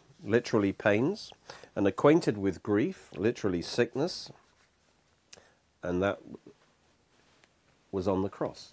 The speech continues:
that he took our sickness. And he, and we hid, as it were, our faces from him. He was despised, and we didn't esteem him. Surely he has borne our griefs, literally sicknesses, and carried our sorrows, literally pains.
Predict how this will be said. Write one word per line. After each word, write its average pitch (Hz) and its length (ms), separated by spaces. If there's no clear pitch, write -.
that - 180
he 85 220
took - 240
our 80 140
sickness. - 560
And 98 100
he, 110 240
and 113 180
we 190 140
hid, 196 220
as 104 160
it 120 100
were, 156 260
our 107 80
faces 156 460
from 101 260
him. 87 200
He 143 140
was 131 160
despised, 117 640
and 107 140
we 113 80
didn't 120 340
esteem 98 440
him. 87 220
Surely 190 540
he 170 220
has 131 200
borne 147 380
our 156 120
griefs, 127 640
literally 107 460
sicknesses, 139 720
and 95 140
carried 147 400
our 139 160
sorrows, 87 640
literally 98 480
pains. 151 580